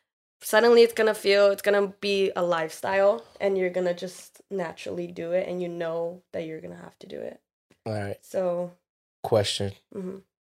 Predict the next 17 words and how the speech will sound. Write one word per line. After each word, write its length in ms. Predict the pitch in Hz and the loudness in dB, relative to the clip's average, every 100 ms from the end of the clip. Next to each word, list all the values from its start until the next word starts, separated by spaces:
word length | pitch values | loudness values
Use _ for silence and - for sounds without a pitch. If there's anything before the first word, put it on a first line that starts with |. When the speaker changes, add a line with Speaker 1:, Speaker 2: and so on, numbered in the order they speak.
| _ _ _ _ _ _ | _ _ _ _ _ _
Speaker 2:
To 100 | - | -4
you, 460 | 120 117 117 98 95 _ _ - | 0 0 0 0 -4 _ _ -10
in 160 | 107 104 | -6 -2
your 180 | 107 | -2
experience, 840 | 113 - 117 107 101 92 - - - _ _ - - _ _ _ | -2 -2 0 0 0 -6 -10 -14 -16 _ _ -20 -20 _ _ _
what 680 | - 104 107 117 120 123 - 117 | -10 -4 4 6 8 6 4 6
are 500 | 117 117 117 113 110 | 8 8 6 4 2
the 420 | 110 110 107 107 | 0 -4 -4 -4
best 580 | 104 107 113 117 113 - | -6 4 6 6 2 -2
type 220 | 120 113 | 0 2
of 80 | 110 | 2
workouts 580 | 107 104 104 104 95 - | 2 0 0 -2 -4 -10
to 140 | - | -4
lose 680 | 107 101 98 92 104 104 104 | -2 0 -2 -4 -4 -4 -4
weight? 420 | 104 104 95 - _ _ - | -4 -4 -4 -10 _ _ -10
Is 200 | 104 104 | -6 -4
it 200 | 101 | -6